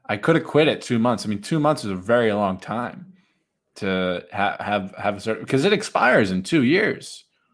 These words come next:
you know? Um, so I, two months were down. I only had twenty-two months left of the certification. So I had to get moving,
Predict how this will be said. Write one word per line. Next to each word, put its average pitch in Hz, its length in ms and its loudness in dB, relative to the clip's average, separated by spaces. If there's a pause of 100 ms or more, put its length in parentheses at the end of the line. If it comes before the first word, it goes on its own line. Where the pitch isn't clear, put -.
(380)
you 104 80 -4
know? 95 400 -2 (760)
Um, 90 520 -4 (300)
so 110 120 -2
I, 101 120 4
two 180 200 0
months 175 220 0
were 120 60 -4
down. 143 220 2
I 120 160 2
only 135 160 0
had 117 120 -2
twenty-two 131 440 -6
months 123 260 -2
left 127 240 0
of 104 80 -10
the 95 80 -8
certification. 117 720 -4
So 104 320 -2 (1080)
I 131 60 0
had 120 40 0
to 117 80 0
get 104 140 2
moving, 127 420 2